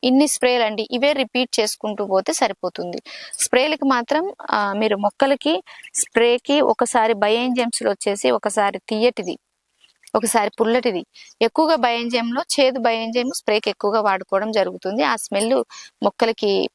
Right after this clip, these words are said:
పురుగులకి నచ్చదు కాబట్టి ఎక్కువ వేపాకు బయోఎంజైమ్ కానీ తర్వాత వచ్చేసి మీకు ఇది, ఉమ్, అలోవీరా, అలోవీరా కలబంద, కలబందతో తయారు చేసిన బయోఎంజైమ్‌లో కూడా అన్ని పోషకాలు ఉంటాయి.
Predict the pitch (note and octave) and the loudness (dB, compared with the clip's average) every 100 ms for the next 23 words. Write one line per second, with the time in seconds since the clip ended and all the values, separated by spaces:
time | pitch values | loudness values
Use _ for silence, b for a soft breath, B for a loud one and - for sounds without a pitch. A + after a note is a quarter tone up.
0 | A#3 A3 A3+ - F#3+ F#3 - A3 - G3+ | 0 2 -2 -2 -4 -4 -2 -2 -2 -4
1 | F#3 F3+ D4 G#4+ _ B B _ G#3 - | -4 -4 -2 -2 _ B B _ -2 2
2 | A#3 A3 - G3 G#3 G#3+ A3+ G#3 G#3+ G3+ | 2 0 -4 0 0 2 0 0 0 0
3 | F#3+ F#3 F#3 F3+ F3 G3 G3 G3+ F#3+ F#3+ | 2 2 2 2 0 0 0 -4 -2 -2
4 | F#3 F#3 F#3 F#3 F#3 _ b b _ - | -2 -4 -4 -6 -8 _ b b _ -2
5 | G3+ G3 G3 F#3+ - G3 - G#3 G3 F#3+ | 0 0 0 -2 0 -2 0 0 -2 -2
6 | F3 F3+ F3+ - - B B - F3+ F#3 | 0 2 2 0 -4 B B -6 0 2
7 | E3 D3+ - - - - F#3+ E3+ E3+ F3 | 0 -2 -8 -20 -10 -8 -6 -6 -8 -10
8 | _ _ _ _ - A3+ A#3+ A3 F3+ - | _ _ _ _ 0 2 2 2 0 -2
9 | _ _ _ _ _ - G#3 A3 A3 G3+ | _ _ _ _ _ 0 2 2 2 0
10 | - G3 G#3 A3 F#3 G3+ G3+ A#3 A#3 A3 | 0 0 0 0 -2 0 0 2 -2 -2
11 | G3+ G3+ G3 F#3+ F#3+ - F#3+ G3 G3 G3+ | 0 2 2 0 -6 -4 -2 0 0 0
12 | F#3+ F#3+ F3+ A3+ C4+ A#3+ A#3 G#3 - F#3+ | -2 -2 0 0 2 0 2 0 2 0
13 | F#3+ F#3 - | 0 -2 -4